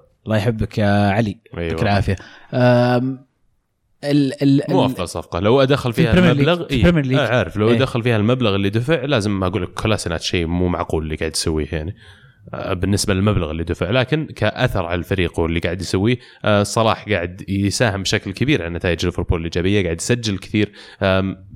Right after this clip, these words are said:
Speaker 2: بس ما زال بالنسبة لي شوي ينقصه يمكن التعود على أسلوب لعب، لعب
Speaker 1: مين، مين
Speaker 2: ليفربول.
Speaker 1: أفضل صفقة في البريمير ليج السنة هذه؟
Speaker 2: حلو سؤالك، بس أقول لك أنا شخصيًا أعتقد أن كولاسيناتش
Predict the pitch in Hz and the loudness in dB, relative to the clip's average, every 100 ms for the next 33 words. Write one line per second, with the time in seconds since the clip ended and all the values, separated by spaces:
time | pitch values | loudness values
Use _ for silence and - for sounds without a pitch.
0 | - - 131 135 147 143 101 107 - 101 | -8 -4 0 0 2 0 0 -2 0 0
1 | 104 - - 143 131 113 101 98 95 92 | 0 -4 -2 0 2 2 2 0 0 -2
2 | 92 90 - 95 101 82 82 - 87 85 | -2 -4 0 2 2 0 -4 -2 -2 -2
3 | 78 82 - 82 - 160 156 165 170 143 | -2 -2 -2 0 2 2 2 2 2 0
4 | 147 - 131 - - 131 131 123 120 127 | -4 -2 -2 0 -2 0 0 -2 0 0
5 | 151 - _ _ _ _ _ _ _ _ | -2 -6 _ _ _ _ _ _ _ _
6 | _ _ _ - 156 101 - 82 - 98 | _ _ _ -6 -2 -2 -2 -6 -4 -2
7 | 107 98 80 92 87 - - 107 143 87 | 0 -2 0 0 -2 -4 -2 0 0 -2
8 | - 95 92 - 101 - 82 85 - | -2 -2 -2 0 -2 -2 -6 -8 -12